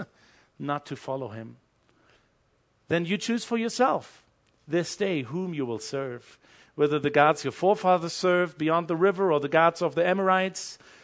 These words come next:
in whose land you're living. And then Joshua says this, "But as for me and my household, I will serve the Lord." And I can't stand here before you this morning,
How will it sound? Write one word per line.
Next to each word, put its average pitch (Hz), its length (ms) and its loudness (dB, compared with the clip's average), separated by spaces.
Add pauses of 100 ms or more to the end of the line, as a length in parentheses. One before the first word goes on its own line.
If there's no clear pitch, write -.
(160)
in 139 120 -6
whose 143 200 -6
land 156 280 -2
you're 156 80 0
living. 147 440 -2 (680)
And 123 120 -8
then 151 140 -6
Joshua 143 320 -8
says 123 240 -8
this, 117 200 -8
"But 123 180 -14
as 110 160 -16
for 123 180 -12
me 165 500 -12
and 113 180 -12
my 120 180 -8
household, 113 600 -16 (640)
I 131 480 -6 (320)
will 127 120 -8
serve 120 580 -14 (160)
the - 80 -12
Lord." 131 360 -16 (1900)
And - 100 -10
I 170 120 2
can't 185 240 0
stand 160 340 -4
here 156 140 -2
before 147 300 -6
you 143 100 -4
this 127 200 -12
morning, 147 380 -10